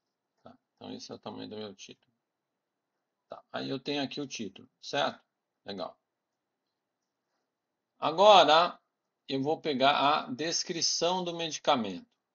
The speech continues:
certo? Vou pegar a descrição do medicamento. Então, eu vou botar mais um texto aqui, certo?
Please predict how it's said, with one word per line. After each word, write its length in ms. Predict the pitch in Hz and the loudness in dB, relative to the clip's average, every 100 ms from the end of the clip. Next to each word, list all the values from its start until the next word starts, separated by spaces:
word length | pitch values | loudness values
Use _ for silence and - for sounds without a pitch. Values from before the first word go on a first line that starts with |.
| _ - | _ -10
certo? 440 | - 127 113 - | -2 0 -2 -8
Vou 960 | _ _ _ _ _ _ _ _ _ - | _ _ _ _ _ _ _ _ _ -14
pegar 200 | 55 - | -10 -10
a 40 | |
descrição 500 | 113 - 120 - 107 | -10 -14 -14 -14 -12
do 100 | 104 | -12
medicamento. 540 | 104 101 113 110 - _ | -14 -14 -14 -14 -16 _
Então, 420 | - - 123 117 - _ _ _ _ _ _ _ _ _ _ | -12 -6 -4 -6 -14 _ _ _ _ _ _ _ _ _ _
eu 100 | 107 | -14
vou 260 | 104 120 113 _ _ | -6 -6 -6 _ _
botar 320 | - 107 - 92 | -10 -8 -4 -4
mais 280 | 101 98 | -4 -6
um 160 | 127 135 - | -8 -8 -8
texto 420 | 120 113 113 143 | -6 -6 -4 -6
aqui, 560 | 139 - 123 127 170 - _ _ _ _ _ _ _ _ _ | -6 -6 -6 -6 -8 -12 _ _ _ _ _ _ _ _ _
certo? 320 | 98 104 113 | -6 -6 -6